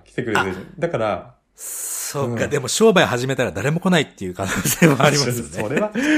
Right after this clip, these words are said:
Speaker 1: それは、それはないです。あの、全然ない。
Speaker 2: うん。
Speaker 1: え、もうむしろ僕が行きますんで、それ。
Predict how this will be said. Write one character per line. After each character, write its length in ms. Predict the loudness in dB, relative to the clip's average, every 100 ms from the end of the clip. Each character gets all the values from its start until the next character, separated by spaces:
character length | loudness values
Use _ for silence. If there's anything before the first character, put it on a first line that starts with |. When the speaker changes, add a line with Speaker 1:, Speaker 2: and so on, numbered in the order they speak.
| 2 -2
Speaker 1:
そ 280 | -6 -4 -2
れ 100 | 0
は、 260 | 2 0 -2 -8 -6
そ 160 | -4 -2
れ 120 | 0
は 180 | 0 0
な 140 | -2
い 60 | -4
で 120 | -6
す。 140 | -10 -10
あ 100 | -10
の、 80 | -10 -12 -16 -16 -20 -8
全 280 | -6 -6 -6
然 220 | -6 -4
な 80 | -4
い。 60 | -4
Speaker 2:
う 160 | -4
ん。 40 | -6
Speaker 1:
え、 40 |
も 260 | -2 -2 -2
う 40 |
む 120 | -6
し 140 | -8 -4
ろ 40 |
僕 220 | -2 2
が 80 | 2
行 140 | 2
き 40 | 0
ま 120 | -4
す 100 | -6
ん 80 | -8
で、 180 | -8 -8
そ 140 | -10
れ。 160 | -12